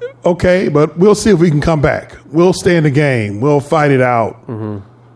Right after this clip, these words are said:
Speaker 1: But when the other <laughs> team that got that says, "Well, <laughs> I don't know why you can't catch up."
Speaker 2: Yeah.
Speaker 1: Then it's like, "Mm, see, I got a feeling that if we catch up, you're gonna go back to the other rules."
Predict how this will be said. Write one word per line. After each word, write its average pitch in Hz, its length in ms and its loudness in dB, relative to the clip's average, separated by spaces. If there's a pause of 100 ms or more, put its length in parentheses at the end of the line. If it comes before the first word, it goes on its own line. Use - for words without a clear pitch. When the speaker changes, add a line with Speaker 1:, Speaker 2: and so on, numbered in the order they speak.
(560)
Speaker 1:
But 180 380 0
when 190 220 2
the 180 280 2
other 208 480 2 (100)
<laughs> - 60 -20
team 185 760 2
that 135 200 -2
got 214 260 0
that 156 140 0
says, 147 400 0 (540)
"Well, 208 340 0 (520)
<laughs> - 160 -10
I 185 120 2
don't 214 160 2
know 196 80 4
why 190 160 2
you 254 160 4
can't - 240 -4
catch - 280 -4
up." - 180 -2 (640)
Speaker 2:
Yeah. - 140 -16 (340)
Speaker 1:
Then 294 160 -6
it's 240 80 -2
like, 233 120 -4
"Mm, 202 720 0
see, 208 540 -4 (640)
I - 160 -8
got 156 180 0
a 160 60 0
feeling 202 420 0
that 160 160 2
if 147 80 0
we 175 120 0
catch 202 340 -2
up, 151 120 0
you're 160 120 0
gonna 147 180 0
go 151 140 0
back 143 160 0
to 143 80 -4
the 143 120 0
other 139 220 0
rules." 143 640 0